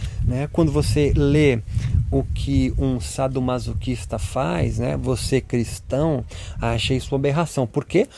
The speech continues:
Porque você tem um ideal do que é o certo. E quando você vê algo que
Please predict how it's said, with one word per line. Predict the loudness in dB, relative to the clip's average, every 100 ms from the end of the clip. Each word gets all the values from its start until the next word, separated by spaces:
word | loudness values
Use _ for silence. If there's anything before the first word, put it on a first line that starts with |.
| -20 -16
Porque | -4
você | -2 -2 -2
tem | 0 2
um | 4 4 2
ideal | 0 -2 2 2 2 0 0 0 -2 -8 -20 -20 -18 -16 -16 -16 -8
do | -4 -4
que | 0 2
é |
o | 2 0
certo. | -4 0 2 2 0 -8 -12 -12 -20 -20 -20 -20 _ -20 -20 _ -20 -20 -20 -20 -20 _ _ _ -18 -16 -12
E | -4
quando | 0 0
você | 0 0 0
vê | 0 0
algo | 2 2 0 -4
que | -2 -2